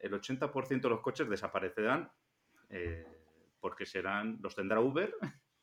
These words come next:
Ni siquiera tendremos en propiedad un coche que lo tenemos el noventa por ciento o el noventa y cinco por ciento del tiempo parado, ¿no? Es mi opinión, ¿no? Y va en contra de todas las fábricas de coches que tenemos y todo, ¿no? Pero yo creo que va por ahí.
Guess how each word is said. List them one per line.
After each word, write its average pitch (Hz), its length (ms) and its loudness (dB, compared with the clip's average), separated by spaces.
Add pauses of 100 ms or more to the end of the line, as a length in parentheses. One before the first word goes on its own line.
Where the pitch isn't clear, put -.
Ni 113 60 0
siquiera 117 340 4
tendremos 113 380 2
en 110 100 4
propiedad 113 460 2
un 127 120 0
coche 131 260 -2
que 110 80 0
lo 104 120 0
tenemos 113 300 0
el 110 80 2
noventa 104 320 0
por - 100 -4
ciento 123 420 2 (320)
o 113 100 2
el 104 80 4
noventa 107 220 2
y - 40 4
cinco 117 240 0
por 98 140 -2
ciento 107 260 0
del 95 100 2
tiempo 95 280 -2
parado, 92 320 2
¿no? 113 80 0
Es 110 160 2
mi 120 120 6
opinión, 107 440 2
¿no? 117 60 2 (680)
Y 117 100 0
va 131 120 8
en 151 80 6
contra 143 340 10
de 123 100 12
todas 120 140 10
las 113 100 8
fábricas 113 440 6
de 107 100 6
coches 113 280 2
que 110 100 2
tenemos 135 600 4
y 104 120 2
todo, 110 180 6
¿no? 139 160 2
Pero 92 160 0
yo 107 180 0
creo 123 160 -2
que - 60 -10
va 82 160 -2
por 85 140 0
ahí. - 80 -2